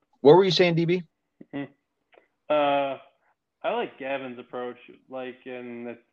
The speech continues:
Speaker 2: I, I think the way I approach it with people I really don't know, and also with, like, family members, where it's, like, kinda confrontational, is just to, like, drop little,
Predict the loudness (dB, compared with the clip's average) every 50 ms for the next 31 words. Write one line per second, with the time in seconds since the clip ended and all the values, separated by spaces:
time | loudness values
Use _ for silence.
0 | _ -12 -12 -10 -10 -10 -10 -8 -6 -8 -6 -6 -6 -6 -4 -4 -6 -6 -6 -8
1 | -8 -8 -8 -8 -8 -8 -8 -8 -8 -10 -10 -10 -10 -10 -10 -12 -14 _ _ _
2 | _ _ _ _ _ _ _ _ _ _ _ -12 -12 -8 -6 -6 -6 -6 -6 -6
3 | -6 -6 -4 -4 -4 -4 -6 -6 -6 -6 -6 -6 -6 -8 -8 -8 -8 -6 -6 -6
4 | -8 -8 -10 -10 -10 -10 -12 -12 -14 -14 _ -12 -10 -10 -10 -10 -12 -12 -12 -12
5 | -12 -12 -12 -12 -10 -8 -8 -8 -8 -8 -8 -10 -10 -10 -14 _ _ _ -12 -8
6 | -8 -8 -8 -8 -8 -8 -8 -8 -8 -12 -12 -10 -10 -10 -10 -10 -10 -10 -10 -10
7 | -10 -10 -10 -10 -10 -10 -8 -6 -6 -6 -6 -8 -8 -2 0 0 0 0 0 -2
8 | -2 -2 -2 -2 -4 -6 -10 -12